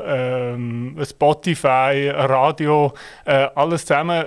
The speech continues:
äh, nimmt halt Zeit und, äh, viele Leute kommen halt auch zu Abend müde heim und dann sollen sie noch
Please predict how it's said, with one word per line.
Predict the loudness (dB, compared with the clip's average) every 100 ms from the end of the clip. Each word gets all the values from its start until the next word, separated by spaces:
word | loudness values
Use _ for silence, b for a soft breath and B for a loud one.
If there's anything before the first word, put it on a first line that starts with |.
| -2
äh, | -2 0
nimmt | 0 0 0
halt | 0
Zeit | -2 -4 -4 -4
und, | -2 0 -2
äh, | -4 -4 -2 -2
viele | -2 0 0
Leute | -2 -2 -2
kommen | 0 2
halt | 2 2
auch | 2 0 -2
zu | 0 2
Abend | 2 -2 -6 -8
müde | -2 0 0
heim | 0 0 0 0
und | -4 -2
dann | 0
sollen | 2 0 0
sie | -2
noch | 2 2